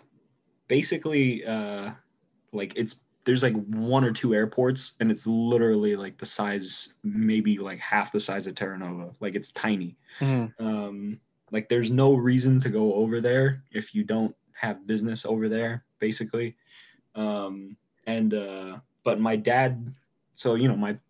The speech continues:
Speaker 1: parents grew up in Hawaii, um, and, uh, one of the friends that he grew up with moved out there, uh, with his wife.
Speaker 2: Mm.
Speaker 1: And, um, basically, uh,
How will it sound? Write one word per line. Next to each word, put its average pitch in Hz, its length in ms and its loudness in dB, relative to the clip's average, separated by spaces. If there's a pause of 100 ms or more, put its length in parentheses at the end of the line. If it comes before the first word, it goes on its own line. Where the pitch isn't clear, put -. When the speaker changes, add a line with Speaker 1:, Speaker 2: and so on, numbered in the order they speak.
Speaker 1:
parents 147 260 0
grew 113 220 0
up - 160 -4 (120)
in 110 140 0
Hawaii, 101 380 -4 (380)
um, 101 560 -4 (400)
and, 113 260 0
uh, 101 240 -4
one 113 380 -2
of 117 280 -2 (760)
the 110 100 -10
friends 120 760 0
that 104 100 -2
he 107 160 -2
grew 107 240 -2
up 127 180 -2
with 92 360 -6
moved 110 340 -2
out 113 280 2 (400)
there, 107 460 -2 (160)
uh, 98 260 -2
with 98 160 -8
his 98 180 -10
wife. 101 280 -2 (380)
Speaker 2:
Mm. 117 260 -4 (100)
Speaker 1:
And, 107 100 -10 (320)
um, 98 340 -14 (680)
basically, 120 800 0 (600)
uh, 98 380 -2